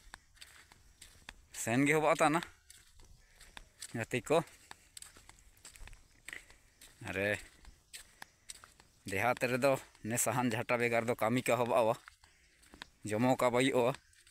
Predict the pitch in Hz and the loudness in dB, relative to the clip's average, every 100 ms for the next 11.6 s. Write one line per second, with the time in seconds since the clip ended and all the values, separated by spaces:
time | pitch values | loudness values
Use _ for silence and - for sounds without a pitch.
0 | - - - _ _ - 110 131 123 120 | -20 -20 -20 _ _ -8 -2 0 2 0
1 | 135 127 - - _ _ - - - - | 2 2 0 -16 _ _ -20 -20 -20 -20
2 | _ _ - - - - _ - - - | _ _ -20 -20 -20 -20 _ -20 -20 -20
3 | - - - - - - 107 123 120 110 | -20 -20 -20 -20 -16 -6 0 2 0 -2
4 | - - 101 127 113 117 123 120 123 113 | -10 -6 -2 -2 2 2 2 2 2 0
5 | 92 - - - - _ - - - - | -2 -6 -16 -20 -20 _ -20 -20 -20 -20
6 | _ _ - - - 110 107 104 - - | _ _ -20 -16 -12 -4 -4 -4 -10 -20
7 | - - _ _ _ - - _ - - | -20 -20 _ _ _ -20 -20 _ -20 -8
8 | - 101 123 123 127 120 127 127 131 123 | -4 -2 0 2 2 2 2 4 4 2
9 | - - - - - - - - - - | -2 -20 -20 -20 -20 -20 -20 -20 -20 -20
10 | _ _ - 110 104 123 120 - 120 131 | _ _ -16 -6 2 4 4 0 -2 2
11 | 131 123 120 127 117 | 2 4 4 2 2